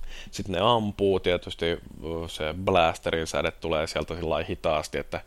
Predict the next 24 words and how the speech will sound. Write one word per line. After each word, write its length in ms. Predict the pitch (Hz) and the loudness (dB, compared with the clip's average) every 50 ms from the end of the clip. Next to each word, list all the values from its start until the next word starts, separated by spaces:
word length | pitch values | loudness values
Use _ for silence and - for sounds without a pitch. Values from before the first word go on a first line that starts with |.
| - - - - - - - - - | -12 -18 -18 -18 -18 -18 -20 -16 -6
tällä, 320 | - 82 80 80 78 82 - - - - | -4 -2 0 0 0 -2 -4 -8 -14 -10
ö, 580 | - 90 90 82 80 78 73 76 76 73 80 | -4 -2 0 0 0 0 0 -2 -2 -2 -2
jopa 260 | 82 82 80 - 87 85 | -4 -4 -4 -4 -6 -8
sillä 160 | 87 85 76 - - - - - - - - - - - | -8 -10 -10 -12 -14 -20 -20 -20 -20 -20 -20 -10 -2 0
vaahtomuovipötkylällä 1800 | 87 85 - - - 82 82 80 78 78 78 82 82 - - - - - - - - - - - - - 87 85 - - - 85 80 78 80 80 | 0 0 0 0 -4 -4 -4 -4 -4 -4 -4 -4 -6 -10 -14 -20 -20 -20 -20 -20 -20 -20 -20 -10 -2 0 0 0 0 -2 -2 0 0 0 0 -2
pystyy 480 | - 85 85 82 - - - 80 80 | -2 -4 -6 -6 -6 -6 -4 -4 -4
sitä, 280 | 87 85 - - 82 - - - - - - - - - - - | -4 -4 -6 -6 -8 -10 -12 -16 -20 -20 -20 -20 -20 -14 -12 -10
ö, 40 | 69 69 69 69 69 | -8 -8 -8 -8 -10
sädettä 440 | 71 - - 90 87 80 - - - | -8 -4 -2 0 0 0 -2 -4 -8
sitten 300 | 90 - - - - 87 - - - - - - | -10 -10 -10 -8 -8 -6 -4 -4 -4 -6 -6 -2
huitasemaan 580 | 101 95 92 82 85 - - 80 80 82 85 82 | 0 0 0 0 -2 -4 -4 -4 -4 -4 -6 -4
sillä 140 | - 87 90 | -2 0 2
lailla, 100 | 85 80 | 2 2
että 120 | - - | 0 -2
se 60 | - | -4
lentää 300 | 82 82 82 80 80 78 | -6 -6 -4 -2 -2 0
takas 360 | - - 82 - 87 80 - | 0 0 -2 -2 -4 -6 -8
siihen 200 | - 80 85 82 | -8 -10 -10 -10
stormtrooperin 800 | - - 80 78 80 82 - - 85 76 - - 82 85 82 82 | -8 -6 -6 -4 -4 -6 -4 -4 -4 -4 -2 -2 -2 -2 -2 -2
rintaan 420 | 87 85 82 82 78 - 73 69 | -2 -4 -4 -4 -4 -2 -2 -2
ja 40 | 76 | -2
sitten 240 | - - - - 80 | -4 -6 -8 -10 -10
se 40 | 80 | -10
kuolee. 720 | - - - 85 80 71 62 60 65 58 55 50 50 50 | -10 -8 -6 -4 -4 -2 -2 -2 -2 -2 -2 -2 -4 -4